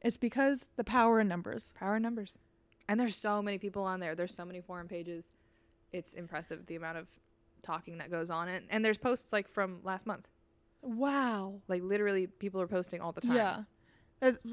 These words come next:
Speaker 1: it was very, um, nixium
Speaker 2: Yeah.
Speaker 1: and Scientology.
Speaker 2: Mm-hmm.
Speaker 1: How somehow they get celebrities.
Speaker 2: They do.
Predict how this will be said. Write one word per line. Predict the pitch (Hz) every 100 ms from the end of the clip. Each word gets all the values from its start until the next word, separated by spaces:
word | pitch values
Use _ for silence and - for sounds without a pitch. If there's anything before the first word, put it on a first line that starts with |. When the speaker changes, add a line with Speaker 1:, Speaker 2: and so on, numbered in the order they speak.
| - -
Speaker 1:
it |
was | 262 220
very, | 240 262 277 269 -
um, | 214 190 185 190 - _ _ -
nixium | 220 214 285 294 330 - - -
Speaker 2:
Yeah. | 185 165
Speaker 1:
and | 233 214 208 196 - - _ _
Scientology. | - 240 226 233 226 226 285 285 _
Speaker 2:
Mm-hmm. | 202 202 220 247 -
Speaker 1:
How | 240 220 190 - -
somehow | - - 226 240 240 208 208 233 254 -
they | 214
get | 196 208 -
celebrities. | 214 202 185 202 254 269 - - -
Speaker 2:
They | 190
do. | 190 196